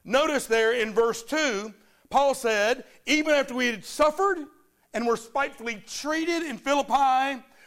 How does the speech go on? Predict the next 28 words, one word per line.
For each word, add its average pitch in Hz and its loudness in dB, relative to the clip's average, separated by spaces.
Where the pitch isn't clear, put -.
we 254 2
were 233 4
bold 285 2
in 262 0
our 240 4
God 240 4
to 208 -10
speak 240 -10
to 208 -14
you 214 -8
the 175 -4
gospel 233 -4
of 170 -4
God 175 2
in 185 -12
much 196 -4
conflict." 190 -2
Even 302 0
though 254 4
Paul 269 2
had 214 0
been 214 -2
ridiculed, 285 0
stoned, 269 -2
whipped, 285 2
chained, 285 0
imprisoned, 285 -2
persecuted, 262 -2